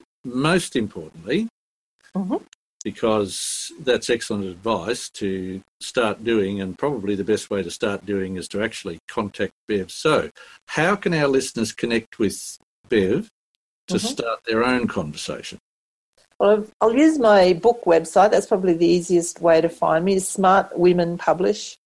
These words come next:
Speaker 2: dot com.
Speaker 1: There we are, smartwomenpublish dot com.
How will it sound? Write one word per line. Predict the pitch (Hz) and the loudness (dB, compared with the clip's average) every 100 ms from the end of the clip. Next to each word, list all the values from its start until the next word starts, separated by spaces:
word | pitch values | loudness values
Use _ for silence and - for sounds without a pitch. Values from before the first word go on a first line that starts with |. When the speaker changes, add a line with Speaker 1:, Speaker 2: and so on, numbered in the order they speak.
| - | -2
Speaker 2:
dot | - - | -2 0
com. | 302 294 180 - _ _ _ _ _ _ | 0 0 -2 -10 _ _ _ _ _ _
Speaker 1:
There | - 98 | 2 4
we | 104 | 6
are, | 151 170 | 4 2
smartwomenpublish | - - - 127 156 - 127 120 117 110 110 110 98 131 196 - - | 0 -6 -2 0 0 0 0 2 4 2 2 -2 2 2 2 -4 -2
dot | - 117 - | 2 2 -2
com. | - 156 - - | -2 0 0 -4